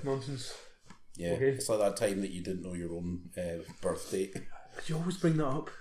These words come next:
Speaker 1: like, all the
Speaker 2: I
Speaker 1: time.
Speaker 2: mean,
Speaker 1: Just
Speaker 2: I,
Speaker 1: wait,
Speaker 2: I
Speaker 1: like,
Speaker 2: don't know how that happened.
Speaker 1: what age are you?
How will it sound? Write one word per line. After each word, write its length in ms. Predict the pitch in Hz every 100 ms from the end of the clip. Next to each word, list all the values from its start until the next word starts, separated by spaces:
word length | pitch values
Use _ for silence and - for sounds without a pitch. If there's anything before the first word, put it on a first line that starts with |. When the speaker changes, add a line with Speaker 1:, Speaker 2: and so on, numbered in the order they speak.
| -
Speaker 1:
like, 140 | 143
all 100 | 143
the 80 | 151 - 143
Speaker 2:
I 20 |
Speaker 1:
time. 80 | 117
Speaker 2:
mean, 320 | 113 107 107 - - - -
Speaker 1:
Just 160 | 202 -
Speaker 2:
I, 60 |
Speaker 1:
wait, 120 | 208 220
Speaker 2:
I 120 | 131
Speaker 1:
like, 180 | 190 -
Speaker 2:
don't 320 | 135 135 131
know 260 | 127 120 117
how 140 | 113 107
that 240 | 107 101
happened. 400 | 95 95 98 101 - - -
Speaker 1:
what 200 | 175 185
age 140 | 165
are 40 |
you? 240 | 175 202